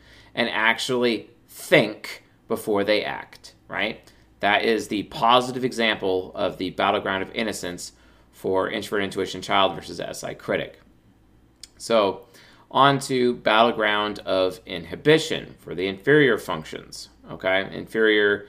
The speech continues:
uh, versus the nemesis, right? So introverted sensing, uh, inferior, really afraid of the experience it's getting, very afraid of change. This is me. I do it all the time. I'm always afraid of change.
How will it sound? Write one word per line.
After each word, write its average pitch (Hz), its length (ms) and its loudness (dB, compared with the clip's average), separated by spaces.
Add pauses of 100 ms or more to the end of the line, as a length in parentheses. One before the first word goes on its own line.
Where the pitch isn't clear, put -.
(280)
uh, 92 240 4
versus 95 400 -6
the 90 100 -6
nemesis, 90 720 -8
right? 95 340 -2 (1040)
So 165 260 6
introverted 196 500 6
sensing, 143 680 2
uh, 110 400 6
inferior, 127 880 4
really 123 380 2
afraid 117 540 2
of 92 140 -4
the 98 80 0
experience 123 480 -2
it's 113 120 -10
getting, 113 340 0
very 113 240 4
afraid 98 480 2
of - 200 -10
change. 123 580 -2
This 101 180 -6
is 90 160 -12
me. 107 440 -2
I 98 180 -4
do 95 140 -4
it 92 60 -2
all 85 140 -2
the 85 80 -6
time. 107 480 -2
I'm 90 180 -6
always 101 320 -2
afraid 98 280 -2
of 95 100 -4
change. 95 540 -2